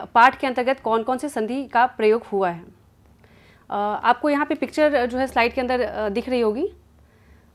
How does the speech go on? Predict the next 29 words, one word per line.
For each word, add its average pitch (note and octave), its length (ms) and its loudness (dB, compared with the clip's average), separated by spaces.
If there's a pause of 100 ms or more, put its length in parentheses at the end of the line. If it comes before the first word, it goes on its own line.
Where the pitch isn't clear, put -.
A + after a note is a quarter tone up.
(320)
अ, G3+ 160 -4
दो A3+ 180 4
पिक्चर D4+ 240 0
यहाँ C#4+ 180 0
पे C#4+ 80 -2
दिख B3 160 -4
रही A#3+ 200 0
है, D#4 120 -4
जिसमें C4+ 360 -4
कि C4+ 80 -4
देखिए C4 440 -4 (100)
दो A#3 200 2
बैल A#3 240 4
हैं D4+ 180 -4
और A3+ 200 0
एक B3 120 0
किसान A3 380 0
है C#4+ 160 -8 (440)
जो A3 120 -2
कि C4 120 -2
क्या C4 160 4
कर B3 180 0
रहा C4 80 0
है, F4 80 -2
खेत B3 320 -2
को D4+ 120 -2
जोत A#3 240 0
रहे F#3+ 180 -4
हैं, F3+ 240 -12